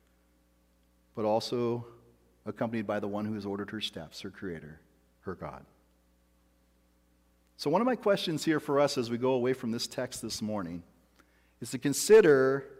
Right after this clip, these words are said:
have you ever tried to change your name? Have you ever found yourself in a place like Naomi where life became so dark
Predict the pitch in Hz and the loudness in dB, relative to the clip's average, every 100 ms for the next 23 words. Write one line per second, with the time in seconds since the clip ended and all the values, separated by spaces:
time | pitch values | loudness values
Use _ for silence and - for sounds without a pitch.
0 | - - _ _ _ _ _ 147 160 226 | -20 -20 _ _ _ _ _ 0 6 6
1 | 214 214 202 165 - 180 170 151 143 135 | 6 4 4 2 -2 -2 -2 -2 0 0
2 | 101 73 - _ _ _ _ _ _ _ | -2 -10 -20 _ _ _ _ _ _ _
3 | _ _ _ _ - 180 269 254 254 240 | _ _ _ _ 2 4 4 8 8 8
4 | 220 - 226 220 220 190 190 214 208 202 | 4 6 10 10 10 4 6 6 8 8
5 | 185 180 180 180 190 196 147 123 - - | 6 6 2 4 4 4 2 0 -4 -18
6 | - _ - _ _ 156 160 208 214 220 | -20 _ -20 _ _ 6 10 10 8 6
7 | 196 190 - 240 277 214 214 190 170 185 | 6 6 6 10 8 8 10 12 10 4